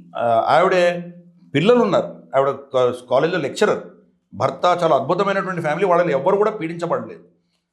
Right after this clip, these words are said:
బాగా శాంతియుతంగా ఉన్నటువంటి కుటుంబం. ఆవిడ సూసైడ్ బాంబర్ అయ్యి, ఆ, అక్కడ కన్ఫ్యూషియస్ ఇన్‌స్టిట్యూట్ అని ఒకటి ఉంది, ఆ, చైనీస్ ఇన్‌స్టిట్యూషన్, దానికి వెళ్తున్నటువంటి ఒక చైనీస్ వ్యాన్ దగ్గర వెళ్ళి ఆవిడ పేలి, ఆవిడ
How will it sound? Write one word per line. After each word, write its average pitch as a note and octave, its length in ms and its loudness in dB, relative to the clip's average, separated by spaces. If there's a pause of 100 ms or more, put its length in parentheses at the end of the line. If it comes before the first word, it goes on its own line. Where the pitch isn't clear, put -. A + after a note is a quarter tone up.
(120)
బాగా F#3+ 240 2
శాంతియుతంగా G3+ 680 -2
ఉన్నటువంటి E3 420 -6
కుటుంబం. A#2+ 400 -12 (500)
ఆవిడ A#3 320 2 (200)
సూసైడ్ E3+ 340 -4
బాంబర్ B2 300 -2
అయ్యి, C#3+ 360 -10 (400)
ఆ, A2+ 320 -2
అక్కడ G2+ 420 -4 (260)
కన్ఫ్యూషియస్ E3+ 540 -4
ఇన్‌స్టిట్యూట్ D3 440 -10
అని C#3+ 100 -4
ఒకటి F#2+ 260 -14
ఉంది, E2+ 140 -16 (560)
ఆ, G2+ 180 0 (100)
చైనీస్ D3+ 220 0
ఇన్‌స్టిట్యూషన్, - 520 -12 (360)
దానికి E3 260 2
వెళ్తున్నటువంటి E3+ 720 0
ఒక C3+ 380 -2
చైనీస్ E3+ 300 -4
వ్యాన్ F3 380 0
దగ్గర E3+ 220 -2
వెళ్ళి D#3 220 -2
ఆవిడ D#3 180 0
పేలి, C#3 560 -6
ఆవిడ B2+ 200 -2